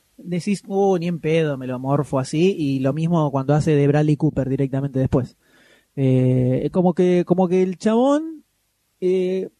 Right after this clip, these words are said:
cada vez lo banco más como actor. Eh, no, no te tiro, no te estoy diciendo como un actor así, oh, espectacular. Pero para películas así de este tipo, eh, como que el, el chabón tiene cierta carisma o le pone cierta onda a, a este tipo de papeles que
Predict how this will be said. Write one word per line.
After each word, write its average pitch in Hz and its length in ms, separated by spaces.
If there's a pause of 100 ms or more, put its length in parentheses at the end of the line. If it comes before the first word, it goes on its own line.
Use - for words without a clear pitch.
(160)
cada 277 200
vez 320 100
lo 277 120
banco 285 260
más 165 200
como 135 160
actor. 123 340 (800)
Eh, 151 320
no, 311 240
no 277 220
te 277 140
tiro, 262 340
no 226 100
te 226 100
estoy 202 160
diciendo 190 360
como 165 280
un 170 100
actor 160 420
así, 151 360
oh, 156 340
espectacular. 139 600 (460)
Pero 254 200
para 208 180
películas 247 380
así 226 140
de 254 60
este 247 160
tipo, 226 500 (400)
eh, 180 340 (280)
como 285 260
que 240 120
el, 254 180
el 240 320
chabón 294 480
tiene 233 240
cierta 240 500
carisma 247 640
o 233 60
le 202 120
pone 233 220
cierta 214 360
onda 240 400
a, 160 1040
a 175 40
este - 140
tipo 185 200
de 196 60
papeles 226 480
que 151 400